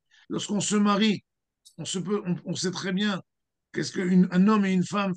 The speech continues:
fait le jour du mariage. Maudit celui-là qui en parle. Avant de s'approcher vers une bâtisse Israël, on est d'abord Mekadesh Ota. Areat Mekudeshet Li. Tu m'es sanctifié. Pas je t'ai acheté.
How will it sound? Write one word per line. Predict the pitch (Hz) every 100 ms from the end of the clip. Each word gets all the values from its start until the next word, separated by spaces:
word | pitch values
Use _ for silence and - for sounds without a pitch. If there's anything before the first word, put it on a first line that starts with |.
| 190
fait |
le | 196
jour | 160 180
du | 185
mariage. | 190 208 208 - -
Maudit | 165 175 180
celui-là | 175 190 180
qui | 202
en | 180
parle. | 220 135 - _ _ _ _ _ _ _ _ _ _ _ _ _ _ _ _ _ _ _ _ _ _ -
Avant | 151 175 226
de | 202
s'approcher | 180 185 - 196 220 190
vers | 175
une | 180
bâtisse | 175 175 165 -
Israël, | 156 170 214 208 - _ _ _ -
on | 170
est | 175
d'abord | 175 202
Mekadesh | 190 185 214 202 226 220
Ota. | 196 185 165 - _ -
Areat | 226 208 226 220 240 247 - _ -
Mekudeshet | 214 269 311 - 262 233 196 - 175 -
Li. | 147 - - - _ _ _ _ _ _ _ _ _ -
Tu | 208
m'es | 233
sanctifié. | 214 285 247 - 247 151 262 220 - _ _ _ _ _ _
Pas | 269
je | 240 -
t'ai |
acheté. | 220 185 - 180 -